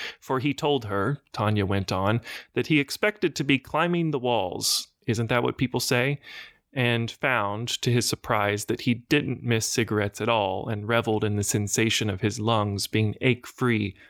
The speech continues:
for the first time in years. The entire story is a single long paragraph,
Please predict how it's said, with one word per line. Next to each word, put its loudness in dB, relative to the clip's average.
for -2
the -2
first 0
time -2
in -4
years. 0
The 0
entire 0
story 0
is -2
a -2
single 0
long 0
paragraph, -2